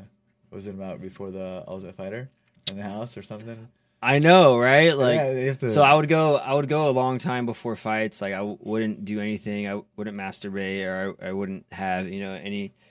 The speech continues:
Speaker 2: type of, like, girl, girl action.
Speaker 1: Yeah.
Speaker 2: But sometimes, you know, it would just be so, like, built up, it, you would just release, like, in a wet dream.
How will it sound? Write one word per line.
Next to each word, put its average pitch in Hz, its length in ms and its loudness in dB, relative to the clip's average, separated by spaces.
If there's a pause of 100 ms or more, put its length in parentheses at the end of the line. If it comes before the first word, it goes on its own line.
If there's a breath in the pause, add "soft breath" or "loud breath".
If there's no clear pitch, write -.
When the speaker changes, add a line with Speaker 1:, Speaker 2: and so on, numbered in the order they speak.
(160 soft breath)
Speaker 2:
type 110 220 -4
of, 196 160 -6
like, 98 380 -6 (300)
girl, 104 420 0 (140)
girl 104 260 -2
action. 107 560 -2 (240 loud breath)
Speaker 1:
Yeah. 90 60 -14 (480 loud breath)
Speaker 2:
But 113 260 4
sometimes, 120 1160 0 (160)
you 107 140 -12
know, 107 160 -2
it - 20 -2
would 110 100 -4
just 110 180 -6
be 117 100 -2
so, 113 320 0
like, 101 280 -2
built 110 300 -2
up, 117 360 0 (280)
it, 101 300 -4
you 104 120 -2
would 98 140 -4
just 107 220 -6
release, 104 500 -4
like, 92 240 -6
in 101 100 -8
a 98 80 -6
wet 92 220 -6
dream. 95 420 -8